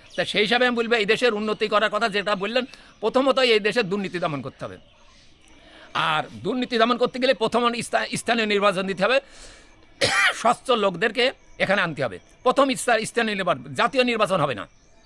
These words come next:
জাতীয় নির্বাচন হবে এক বছর পর। আর যদি সময় না থাকে, তাহলে ভোট আরও চার বছর পিছিয়ে ন-, উন-, উন-, ঊনত্রিশ সালে ভোট হোক।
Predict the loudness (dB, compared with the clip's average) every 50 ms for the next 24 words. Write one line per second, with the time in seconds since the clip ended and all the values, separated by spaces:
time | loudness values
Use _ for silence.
0 | -20 -20 -20 _ _ -20 _ -20 -20 -20 -20 -20 -16 -12 -6 -2 -2 -2 -2 0
1 | 0 0 2 2 2 2 2 2 2 2 2 2 2 2 0 0 -2 -2 -4 -4
2 | -6 -4 -6 -6 -6 -8 -14 -20 -20 -20 -20 -20 -20 -20 -20 -14 -6 -4 -2 0
3 | 2 2 0 0 0 -2 -2 -2 -4 -2 0 0 0 2 0 0 0 2 2 0
4 | 0 -2 _ _ _ _ -4 -2 -2 0 0 2 2 2 2 2 0 0 0 0
5 | 0 0 0 0 0 -2 -4 -4 -6 -8 -10 -10 -10 -10 -10 -10 -10 -12 -12 -14
6 | -14 -14 -14 -16 -18 -18 -20 -20 -14 -12 -12 -12 -12 -12 -8 -6 -6 -6 -6 -10
7 | -16 -20 -20 -20 -20 -20 -20 -20 -10 -6 -6 -6 -6 -6 -6 -4 -2 -2 -2 -2
8 | -4 -6 -8 -12